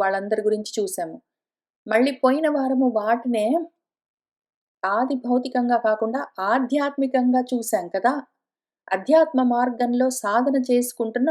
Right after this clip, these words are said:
మనుషుల్లో కొంతమంది అసలు ఆ ధ్యాసే లేకుండా ఉన్న వాళ్ళు ఉంటారు, కొంతమంది సాధన మొదలు పెడుతూ ఉన్న వాళ్ళు ఉంటారు, మొదలు పెట్టిన వాళ్ళు ఉంటారు,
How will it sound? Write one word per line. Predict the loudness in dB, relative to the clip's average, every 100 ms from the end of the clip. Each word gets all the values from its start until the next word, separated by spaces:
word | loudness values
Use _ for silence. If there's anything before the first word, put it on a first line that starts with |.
| 0
మనుషుల్లో | 0 0 2 2 4 2 4 2 0 _ _ _ _ _ _ _ 2
కొంతమంది | 4 4 2 4 2
అసలు | 4 2 2
ఆ | 0
ధ్యాసే | -4 -6 -4 4 4
లేకుండా | 6 4 2 2 2 2
ఉన్న | 0 0
వాళ్ళు | 2 4 2
ఉంటారు, | -2 -8 -10 -14 _ _ _ _ -4
కొంతమంది | 0 2 2 4 2 0
సాధన | -2 -2 2 2
మొదలు | 2 0 -2 0
పెడుతూ | 0 0 -2 -2
ఉన్న | 0 -2 2
వాళ్ళు | 4 4 2
ఉంటారు, | -4 -6 -6 -12 _ -4
మొదలు | 0 0 0
పెట్టిన | -2 -4 -4 2
వాళ్ళు | 4 4 2
ఉంటారు, | -2 -2 -2